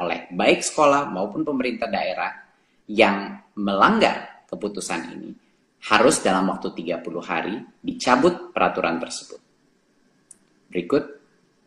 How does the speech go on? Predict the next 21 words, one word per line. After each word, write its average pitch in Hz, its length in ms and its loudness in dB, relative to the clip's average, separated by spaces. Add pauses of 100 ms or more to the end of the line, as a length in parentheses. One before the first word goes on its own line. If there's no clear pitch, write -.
(1900)
Jika 147 800 8
terjadi 95 480 0
pelanggaran 113 800 2
terhadap - 320 -8
keputusan 92 640 -8
bersama 80 400 -8
ini, - 240 -18 (640)
maka 120 400 4
ada 98 160 0
beberapa 107 400 0
sanksi 113 640 -6 (160)
yang 90 80 -6
bisa 92 240 -4
diberikan 98 560 -6 (240)
kepada, 101 480 2
secara - 560 0
spesifik - 560 -4
kepada 87 320 -2
pihak - 320 -12
yang 82 240 -4
melanggar. 80 480 -4